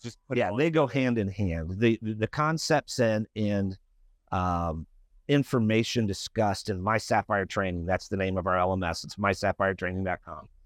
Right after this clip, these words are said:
Speaker 2: go hand in hand with the information that we communicate, uh, in our live training sessions or our remote training sessions. Um, you know, we, we customize it. It absolutely can be customizable depending on the need of the client.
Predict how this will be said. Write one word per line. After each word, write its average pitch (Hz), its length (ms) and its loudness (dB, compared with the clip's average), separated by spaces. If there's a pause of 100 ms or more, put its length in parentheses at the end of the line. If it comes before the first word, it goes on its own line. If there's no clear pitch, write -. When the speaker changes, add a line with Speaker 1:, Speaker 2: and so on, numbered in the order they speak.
(800)
Speaker 2:
go 117 180 6
hand 135 300 4
in 113 100 2
hand 110 340 0
with 101 140 -2
the 107 120 0
information 98 560 -2
that 95 140 -8
we 98 100 0
communicate, 92 800 -2 (540)
uh, 87 300 0
in 110 120 4
our 92 140 4
live 92 260 2
training 87 380 -2
sessions 87 640 -2
or 87 60 2
our 87 140 0
remote 85 380 -4
training 85 380 -2
sessions. 85 640 -4 (440)
Um, 82 460 0
you 98 100 -2
know, 87 140 0
we, 107 260 2
we 107 140 2
customize 107 760 -2
it. 110 80 0
It 98 80 0
absolutely 104 560 0
can 107 140 -2
be 101 100 -2
customizable 104 800 -2
depending 101 360 -2
on 98 140 4
the 95 80 -6
need 98 240 0
of 87 80 -12
the 92 80 -10
client. 117 400 0